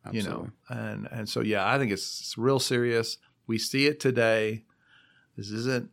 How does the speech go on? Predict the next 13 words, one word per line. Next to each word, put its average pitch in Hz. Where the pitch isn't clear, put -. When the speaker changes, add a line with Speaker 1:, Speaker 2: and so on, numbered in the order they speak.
Speaker 2:
you 127
know, 117
I, 120
I, 127
that's 160
what 175
I 120
like 139
Third 131
John, 120
'cause 107
it's 117
like, 107